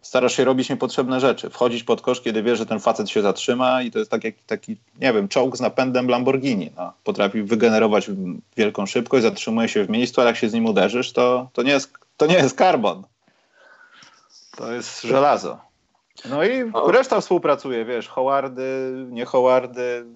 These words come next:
Speaker 1: kile,
Speaker 2: To prawda.
Speaker 1: badania antydopingowe po jednym sadzie, no wiesz, no, tam się dzieją rzeczy.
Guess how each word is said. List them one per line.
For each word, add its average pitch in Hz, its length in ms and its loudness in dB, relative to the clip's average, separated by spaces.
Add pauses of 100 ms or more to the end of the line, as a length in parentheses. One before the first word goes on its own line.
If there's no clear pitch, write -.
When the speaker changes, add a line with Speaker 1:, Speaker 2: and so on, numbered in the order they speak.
(500)
Speaker 1:
kile, 123 580 0 (1120)
Speaker 2:
To 135 120 2
prawda. 127 220 4
Speaker 1:
badania 131 200 4
antydopingowe 127 800 2
po 131 120 2
jednym 123 280 -2
sadzie, 117 440 0
no 139 160 -6
wiesz, 120 460 0
no, 101 300 -8
tam 135 180 -4
się 139 120 -6
dzieją 139 260 0
rzeczy. 123 380 -2